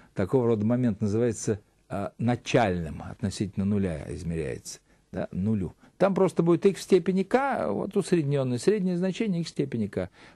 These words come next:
Помните, вот, э, бывает там средний квадрат, например, да, средний квадрат. Э, это вот, э, второй момент, второй начальный момент. В-, второй начальный момент. А ещё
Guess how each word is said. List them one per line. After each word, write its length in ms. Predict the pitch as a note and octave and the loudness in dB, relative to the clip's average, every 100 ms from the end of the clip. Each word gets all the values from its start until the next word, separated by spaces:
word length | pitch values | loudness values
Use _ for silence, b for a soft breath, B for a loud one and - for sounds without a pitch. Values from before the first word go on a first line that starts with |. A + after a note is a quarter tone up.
| - | -4
Помните, 360 | B3 G#3 D3 | 0 0 2
вот, 220 | A#2+ A2 | 2 2
э, 100 | A2+ | 0
бывает 480 | G#2+ B2+ A#2+ A2 G2 | 0 2 2 2 0
там 220 | - G#2 - b - | 0 -2 -4 b -2
средний 360 | - G#3 E3+ | 2 2 2
квадрат, 640 | B2+ C3+ A2+ G#2 G2 - - | 0 2 2 2 2 -2 -10
например, 500 | A2+ F#2+ G2+ F#2 F2+ | -6 -2 -2 -2 -2
да, 160 | F#2 D3+ | -2 -2
средний 400 | - D3+ D3 A2+ | 0 0 0 -2
квадрат. 600 | - G#2+ F2+ F#2+ F2+ - _ B B B | -2 -2 0 -2 -2 -8 _ B B B
Э, 640 | - - - - - - - | -14 -12 -10 -10 -10 -10 -6
это 200 | D3 D3+ | -2 2
вот, 220 | A#2 C3+ | 2 0
э, 920 | - F2+ F#2 F2 G2 F#2+ F#2 F2+ F2 C#2 B1+ G1+ - | -4 -2 0 0 0 0 0 -2 -4 -6 -10 -10 -12
второй 440 | - C#3 C3+ E3+ | 0 2 4 4
момент, 560 | C3+ G#2+ A2 B2 - - _ b | 4 4 2 0 -6 -20 _ b
второй 360 | - - C#3 F3 | -4 4 4 4
начальный 500 | D3+ A#2 C#3+ C#3+ C3 | 2 2 2 2 2
момент. 560 | A#2+ G#2 F#2 F2 - - _ _ _ _ _ _ _ - - B B B B _ - - | 2 2 0 -4 -8 -20 _ _ _ _ _ _ _ -20 -20 B B B B _ -20 -18
В-, 500 | - - A3+ G3 C3+ | -16 -16 -14 -12 -12
второй 320 | C3 A#2 B2+ | -4 0 0
начальный 420 | A#2+ G2 A2+ G2 F#2+ | 0 -2 -2 -2 -2
момент. 240 | E2 D#2 | -2 0
А 80 | B2+ | 2
ещё 300 | F#3 - | 2 2